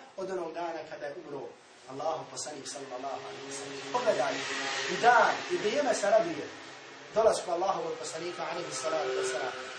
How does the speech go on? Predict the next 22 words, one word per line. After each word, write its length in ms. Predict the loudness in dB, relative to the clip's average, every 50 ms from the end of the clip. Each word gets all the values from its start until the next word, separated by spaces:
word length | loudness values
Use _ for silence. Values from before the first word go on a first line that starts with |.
| -10 -8 -6
I 40 | 0
zemlja, 380 | 2 2 2 2 2 -2 -2 -2 -4 -12 -18 -20 -20 -20 -20 -20 -20 -20 -20 -20 -20 -20 -20 -20 -20 -20 -12 0
draga 260 | 4 6 6 8 8 8
braćo, 340 | 8 6 4 4 2 0
zemlja 500 | 0 2 0 0 -2 -2 0 2 2 2 0 -4 -10 -14 -20 -20 -20 -14 -8
ne 160 | 0 4 4
voli. 520 | 4 6 6 4 4 2 -2 -4 -8 -10 -12 -16 -20 -20 -20 -20 -20 -20 -20 -20 -20 -20 -20 -20 -20 -20 -20 -20 -20 -16 -10
Jer 140 | -8 0 4
pazite, 400 | 4 4 4 2 -2 -6 -6 -6 -6 -8 -4
Allah 260 | -2 4 4 6 6
dželle 160 | 4 2 -2 0
šanu 340 | 0 0 0 0 -2 -4 0
kaže: 340 | 2 2 2 2 2 0 -2 -4 -4 -6 -12 -4 0
"Wa 200 | 2 2 2 2
in 140 | -4 -4 -6
min 140 | -8 -6 -4
shay'in 480 | -4 -2 -2 -4 -4 -6 -8 -10 -10 -8
illa 840 | -6 -4 -4 -4 -4 -6 0 4 6 6 8 8 6 4 2 0 -6 -14 -18 -20 -20 -20 -20 -20 -20 _ -20 -20 -20 -20 -20 -20 -20 _ -20 -20 -10 -6
yusabbihu 560 | -6 -4 -4 -4 -4 -4 -4 -6 -6 -6 -8
bihamdihi." 440 | -8 -8 -8 -10 -12 -16 -14 -10 -4
Nema 260 | -2 -2 -2 -2 -4
stvari, 500 | -6 -6 0 0 2 2 2 -2 -4